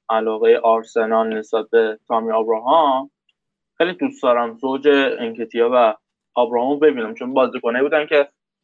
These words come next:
تو آکادمی چلسی هم فکر کنم دوتا با هم دیگه همبازی بودن و اگه الان جفتشون برسن به نیمهٔ سمت دیگه لندن، واقعاً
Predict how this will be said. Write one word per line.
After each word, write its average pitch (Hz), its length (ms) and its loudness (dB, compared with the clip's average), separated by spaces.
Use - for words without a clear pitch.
تو 143 60 2
آکادمی 131 640 0
چلسی 127 520 -4
هم 175 100 0
فکر 175 120 -8
کنم 175 220 -8
دوتا 143 200 0
با 165 120 2
هم 143 100 -4
دیگه 151 140 -6
همبازی 143 680 0
بودن 143 560 0
و 120 340 2
اگه 123 260 0
الان 135 300 0
جفتشون 143 680 -4
برسن 117 500 0
به 110 380 2
نیمهٔ 120 400 -4
سمت 127 360 -2
دیگه 131 460 -4
لندن، 120 500 -2
واقعاً 117 500 -2